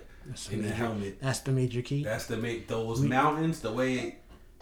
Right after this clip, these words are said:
Speaker 2: like you said, like, at first it just looks like maybe the light is hitting the helmets in a way that's creating some kind of a glossy glare. But you look closer and you're like, "No, that's actually a design in the helmet, but it's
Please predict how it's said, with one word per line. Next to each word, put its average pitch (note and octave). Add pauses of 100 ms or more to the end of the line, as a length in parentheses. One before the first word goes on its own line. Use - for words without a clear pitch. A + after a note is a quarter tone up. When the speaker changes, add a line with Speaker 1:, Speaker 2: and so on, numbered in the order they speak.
(280)
Speaker 2:
like A#2+
you B2+
said, G3
like, A#2
at A2
first C#3+
it A2
just A2+
looks A#2
like A2
maybe B2+
the G2+
light G#2 (480)
is F#2+
hitting A#2
the G#2
helmets A2
in G#2
a G2
way G#2+
that's G2+ (120)
creating A2
some -
kind G#2+
of F#2+
a F2+
glossy G#2
glare. G#2+ (400)
But G2+
you A2
look B2
closer C#3
and G2+
you're G#2+
like, G2+
"No, B2+
that's - (320)
actually B2
a G2+
design A2 (120)
in G#2
the G2+
helmet, B2
but G2+
it's G2